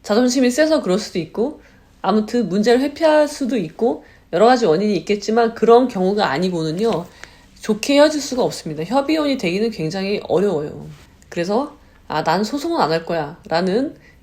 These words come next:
그런 생각은 버리시기 바라고요. 미친놈과는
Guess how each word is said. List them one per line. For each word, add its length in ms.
그런 680
생각은 560
버리시기 680
바라고요. 580
미친놈과는 1000